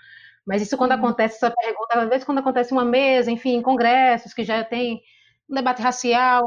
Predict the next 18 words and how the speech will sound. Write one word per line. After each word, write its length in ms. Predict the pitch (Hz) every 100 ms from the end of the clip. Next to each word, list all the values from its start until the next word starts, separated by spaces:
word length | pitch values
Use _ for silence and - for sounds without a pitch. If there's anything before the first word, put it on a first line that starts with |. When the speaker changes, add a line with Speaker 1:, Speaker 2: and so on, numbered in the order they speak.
| 233
Speaker 1:
um 80 |
G 200 | 226 208
T, 320 | 208 240 240 240
enfim. 600 | 233 - 233 240 254 262 _ _ _
E 160 | 214 247
essa 160 | 262 269
é 20 |
uma 60 |
das 140 | 262 262
perguntas 280 | 240 262 233
mais 220 | 269 285
incômodas, 540 | 320 254 214 196 196
viu, 100 | 202
Camila, 320 | 214 262 214
que 100 | 202
fazem 300 | 190 190 190
pra 140 | 190 214
gente. 420 | 185 165 - -